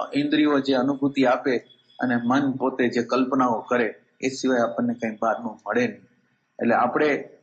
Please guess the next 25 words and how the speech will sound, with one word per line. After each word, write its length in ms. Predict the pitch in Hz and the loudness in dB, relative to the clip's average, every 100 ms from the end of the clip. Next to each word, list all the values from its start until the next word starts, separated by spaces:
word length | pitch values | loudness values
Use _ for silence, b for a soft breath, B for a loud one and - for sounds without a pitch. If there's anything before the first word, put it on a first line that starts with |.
| _ _ _ _ - | _ _ _ _ -2
આ 200 | 143 165 | 0 0
જગ્યાએ 560 | 156 156 156 170 165 | 0 0 2 4 4
આપણે 280 | 147 151 156 | 4 2 -2
કલ્પનાઓને 720 | - 143 139 156 156 160 160 | 0 0 2 0 2 2 0
ફેંકી 340 | 156 160 156 156 | -2 -4 -2 2
દઈએ 200 | 165 165 | 4 2
છીએ, 300 | 175 175 - _ _ _ _ _ _ _ _ 113 | 2 -2 -4 _ _ _ _ _ _ _ _ -10
જે 200 | 117 147 | -2 2
ઇન્દ્રિયોએ 640 | 139 147 151 165 156 147 | 2 2 2 4 4 4
ડેટા 380 | 123 131 156 151 | 2 2 4 2
આપેલા 360 | 147 156 151 | 4 2 2
છે 160 | 147 143 | 0 0
એને 160 | 123 143 | 0 0
ફેંકી 400 | - 151 160 165 | -2 -2 2 4
દઈએ 200 | 165 165 | 4 2
છીએ 300 | - 160 - - - - - | 0 -2 -4 -20 -20 -18 -6
અને 200 | 123 123 | -4 -2
ભાન 540 | - - 113 143 143 | -4 -2 0 0 -2
તરફનું 460 | 127 127 127 - 120 | 0 0 0 -4 -8
સંશોધન 560 | - 117 120 120 104 95 | -6 -8 -2 -2 -2 -6
કરી 260 | 92 92 | -8 -8
છીએ. 280 | 90 - - - | -10 -16 -18 -6
ભાન 300 | 101 113 113 | -4 -2 -4
જેવું 260 | 113 113 113 | -2 -2 -2
તત્વ 540 | 113 - - 120 | -4 -4 -2 -2